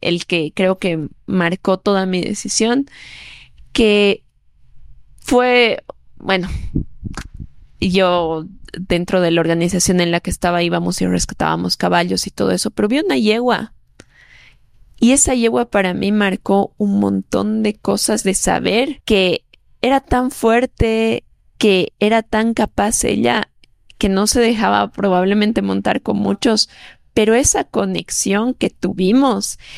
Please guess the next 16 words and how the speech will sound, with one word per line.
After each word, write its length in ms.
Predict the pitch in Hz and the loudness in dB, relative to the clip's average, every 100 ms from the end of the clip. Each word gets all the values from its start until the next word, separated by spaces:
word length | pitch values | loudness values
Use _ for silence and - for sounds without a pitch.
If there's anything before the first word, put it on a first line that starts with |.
| - - | -16 0
y 140 | 208 | 2
ese 420 | 247 - 226 202 - - - - - | 4 2 0 0 -4 -20 -20 -8 -2
amor 520 | 220 185 185 233 220 | 0 2 2 2 0
que 160 | 185 | -2
se 140 | - 170 | -4 -4
generó 640 | - 190 185 - 190 202 | -6 -4 -4 0 2 0
frente 440 | - 185 180 180 | 0 -4 -4 -2
a 100 | 185 | -2
ella, 460 | 202 196 240 214 - - | 0 0 0 -2 -4 -4
para 200 | 185 175 | -2 0
mí 220 | 180 190 | 0 -4
cambió 400 | - 180 190 175 | -2 -4 0 0
la 120 | 190 | 0
idea 340 | 185 165 180 190 | -2 -2 -2 -2
de 140 | - | -4
que 280 | - - | -6 -8